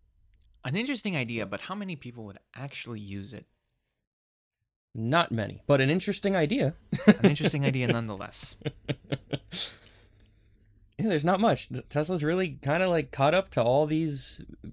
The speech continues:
Speaker 2: bigger automakers. Uh, they have everything, and what they don't have, they make up for it in their tech advancements.
Speaker 1: Pretty much. Um,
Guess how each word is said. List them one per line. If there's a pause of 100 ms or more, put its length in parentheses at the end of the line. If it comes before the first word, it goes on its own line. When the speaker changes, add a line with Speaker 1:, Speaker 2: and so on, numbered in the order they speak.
(100)
Speaker 2:
bigger
automakers. (300)
Uh,
they
have
everything,
and
what
they
don't
have,
they
make
up
for
it
in
their
tech
advancements. (2500)
Speaker 1:
Pretty
much.
Um,